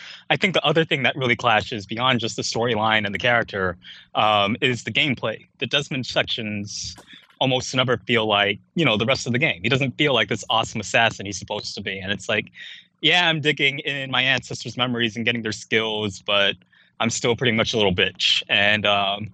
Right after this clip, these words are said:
what they do this time is they make you, uh, an employee for Abstergo. And Abstergo is basically a front for the Templars.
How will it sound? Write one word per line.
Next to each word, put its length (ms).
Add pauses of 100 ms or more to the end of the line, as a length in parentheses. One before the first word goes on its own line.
(140)
what 160
they 60
do 200
this 200
time 380
is 220
they 80
make 240
you, 360
uh, 540
an 220
employee 680
for 260
Abstergo. 680
And 220
Abstergo 680
is 140
basically 680
a 60
front 400 (140)
for 180
the 80
Templars. 720